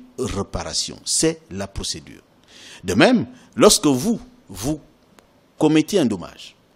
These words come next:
vous causez un dommage à un véhicule de l'État,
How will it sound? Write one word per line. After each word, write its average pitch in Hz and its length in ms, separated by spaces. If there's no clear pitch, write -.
vous 139 160
causez 190 420
un 180 80
dommage 127 480
à - 240
un 156 60
véhicule 120 720
de 226 160
l'État, 208 460